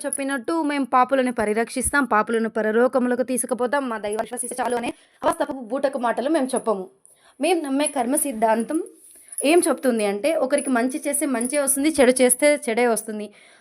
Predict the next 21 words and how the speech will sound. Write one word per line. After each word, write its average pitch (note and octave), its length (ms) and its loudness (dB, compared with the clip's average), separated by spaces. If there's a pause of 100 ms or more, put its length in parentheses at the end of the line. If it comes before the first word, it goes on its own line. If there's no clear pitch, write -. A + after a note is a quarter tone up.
(120)
నువ్వు D4 240 6
చేసే D#4+ 320 6
పనులే D4 500 4
నీ C#4+ 200 2
యొక్క C4 320 -2
మంచి B3+ 640 0
చెడుని, B3+ 260 2
స్వర్గం B3+ 400 0
నరకాన్ని B3 420 2
నిర్ణయిస్తాయని A3+ 800 -2
చెప్తాము. F#3 460 -4 (800)
దీనికి C#4+ 240 -4
బెస్ట్ C4 320 -2
ఎగ్జాంపుల్ B3 440 0
ఏంటి G#3+ 240 -4
అని A3+ 100 0
అంటే, B3 200 -4
త్రిమూర్తులలో D4 640 0
ఒకడైన A#3 360 -2
స్థితికారకుడైన B3+ 960 0 (100)
విష్ణుమూర్తి A#3+ 1160 -2